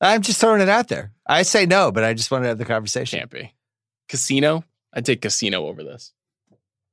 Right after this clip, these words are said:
Speaker 1: What do you mean?
Speaker 2: For, like, Vegas.
Speaker 1: I'm just saying,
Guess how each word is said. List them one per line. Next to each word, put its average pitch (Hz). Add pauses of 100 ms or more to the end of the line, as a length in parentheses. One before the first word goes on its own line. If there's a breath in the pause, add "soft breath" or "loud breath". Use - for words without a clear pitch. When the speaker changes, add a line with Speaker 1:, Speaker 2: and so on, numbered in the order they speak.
(540)
Speaker 1:
What 147
do -
you 143
mean? 127 (580)
Speaker 2:
For, 110
like, 95
Vegas. - (640)
Speaker 1:
I'm 156
just 151
saying, 151